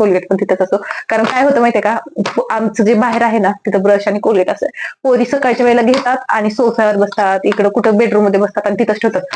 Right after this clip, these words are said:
आणि नेमकं ह्यांना पण सकाळी घाई असली ना, मग ते भेटतच नाही. त्यामुळं मग त्यांनी काय केलं की एक सेपरेट त्यांच्यासाठी आतमध्येच ठेवतात आणि मग हे बाहेर. त्यामुळं जर वेळेस आम्ही दोन काढतो आणि एक एक्स्ट्राच म्हणून मग मी हे तीन आणलेले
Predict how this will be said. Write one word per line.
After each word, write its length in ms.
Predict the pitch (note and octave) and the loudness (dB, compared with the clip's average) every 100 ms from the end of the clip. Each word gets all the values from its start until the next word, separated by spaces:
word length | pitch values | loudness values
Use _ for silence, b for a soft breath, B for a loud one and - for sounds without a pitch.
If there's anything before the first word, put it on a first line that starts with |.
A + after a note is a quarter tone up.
| B B | B B
आणि 100 | G#3 | 0
नेमकं 260 | B3 A3+ | 2 2
ह्यांना 200 | B3 B3 | 2 2
पण 160 | A#3 A#3 | 2 0
सकाळी 240 | C4 A3+ | 0 0
घाई 160 | A#3 B3 | 2 2
असली 200 | A#3+ G#3+ | 2 2
ना, 80 | A3 | 2
मग 100 | A3 | 0
ते 100 | A#3 | 2
भेटतच 380 | G3+ A#3+ A3+ G3 | 0 0 -2 0
नाही. 120 | G#3 - B B | -2 -4 B B
त्यामुळं 360 | A#3+ A#3 A3 A3+ | -2 2 4 4
मग 80 | A3+ | 2
त्यांनी 320 | A#3 A3 G#3+ | 2 2 2
काय 180 | G#3+ A3 | 0 -2
केलं 200 | G#3+ G3 | 0 0
की 260 | F#3+ G#3+ | 2 0
एक 200 | - G#3 - G3+ | 0 -2 0 -2
सेपरेट 440 | G3+ G#3 - G3 | 0 -2 -4 -2
त्यांच्यासाठी 420 | G#3+ G#3+ - G3 | -2 -2 -2 -2
आतमध्येच 360 | G3 G3+ F#3+ F#3 | -2 0 0 0
ठेवतात 240 | G#3+ G3 F#3 - | -2 -2 -4 -6
आणि 260 | G3 F#3+ F#3+ | -4 -2 0
मग 140 | F#3+ F#3+ | 0 0
हे 160 | G#3+ G3+ | 0 2
बाहेर. 280 | F#3 G3+ F#3 - - - | 2 0 -2 -4 -8 -4
त्यामुळं 340 | G#3 G#3 G3+ | 0 2 2
जर 200 | G3+ A3 | 4 4
वेळेस 200 | A3 G#3+ | 2 2
आम्ही 140 | A3 G#3 | 0 2
दोन 200 | G3+ G3+ | 2 2
काढतो 320 | A3+ G3+ A3 - | -2 0 -2 -2
आणि 220 | G3 G3+ | -2 2
एक 160 | G3 G#3 | 0 0
एक्स्ट्राच 420 | A#3 - G#3 F#3 | -2 -2 -2 0
म्हणून 240 | G#3 G3+ G3 | 2 2 2
मग 200 | G3 F#3+ | 0 0
मी 120 | G3+ - - | -2 -6 -10
हे 60 | |
तीन 220 | G3 F#3+ F#3 | -4 -2 -2
आणलेले 300 | G3 F#3+ F3+ | -2 -2 -2